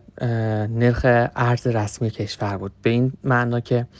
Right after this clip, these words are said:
با اومدن در واقع سیستم نرخ ارز توافقی عملاً، اه، نرخ نیما حذف شد.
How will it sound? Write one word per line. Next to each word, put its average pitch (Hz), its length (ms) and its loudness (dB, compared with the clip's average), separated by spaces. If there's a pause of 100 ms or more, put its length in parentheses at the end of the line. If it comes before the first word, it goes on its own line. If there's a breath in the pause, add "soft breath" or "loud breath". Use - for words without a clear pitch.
(460 loud breath)
با 131 120 8
اومدن 120 720 4
در 110 220 0
واقع 104 160 -2
سیستم 131 580 -2
نرخ 123 600 0
ارز 107 240 -2
توافقی 107 720 -4
عملاً، 113 500 -2 (420 loud breath)
اه، 120 160 0
نرخ 110 300 0
نیما 107 380 -4
حذف 110 320 -2
شد. - 280 -10